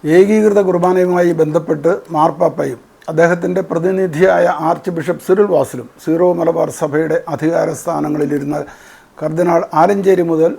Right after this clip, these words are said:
റാഫേൽ തട്ടിൽ വരെ ഉള്ളവരും ഇതുവരെ ഇറക്കിയ ഏതാണ്ട് രണ്ട് ഡസൻ സർക്കുലറുകളിൽ ഒന്നുപോലും വായിച്ചു കേൾക്കാൻ എറണാകുളം രൂപതയിലെ വിശ്വാസികൾക്ക് ഭാഗ്യമുണ്ടായില്ല.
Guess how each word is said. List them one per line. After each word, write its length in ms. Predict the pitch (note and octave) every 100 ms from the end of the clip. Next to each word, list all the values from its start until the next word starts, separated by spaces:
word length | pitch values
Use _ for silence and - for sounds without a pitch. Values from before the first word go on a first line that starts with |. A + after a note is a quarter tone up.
| - _ _ _ - F3
റാഫേൽ 420 | F3+ F#3 G#3 F3+ D#3+
തട്ടിൽ 340 | D#3+ D#3 G3+ F3+ E3+
വരെ 200 | E3 E3+ D#3+
ഉള്ളവരും 480 | D3+ D3 C#3+ D3 A#2 - _ _ F3+
ഇതുവരെ 340 | F#3 G#3 G3 F#3+ E3+
ഇറക്കിയ 380 | E3 C#3+ E3 C#3+ D#3 D#3
ഏതാണ്ട് 380 | E3 E3 E3 E3 D3+ C#3+
രണ്ട് 300 | D#3 F#3+ G3 E3+
ഡസൻ 260 | C3+ D#3 D3+
സർക്കുലറുകളിൽ 760 | D3 C#3 D#3 D3+ D3+ C#3+ D3 G3 - - - _ - C#3+
ഒന്നുപോലും 720 | D#3 F3 F#3 F3+ D#3 D#3 D3+ A#2+ - - C#3
വായിച്ചു 400 | C#3 E3+ F3 E3+ D3
കേൾക്കാൻ 420 | C#3+ C#3 C#3+ A2+ - _ - - _ -
എറണാകുളം 520 | E3 F3+ G3+ G#3+ G#3 F3+
രൂപതയിലെ 400 | F3 E3+ D#3+ D#3 D3
വിശ്വാസികൾക്ക് 720 | - D3+ B2 C#3+ C#3+ C#3+ C#3+ C3 -
ഭാഗ്യമുണ്ടായില്ല. 680 | B2+ C3 B2+ A#2+ A2+ A#2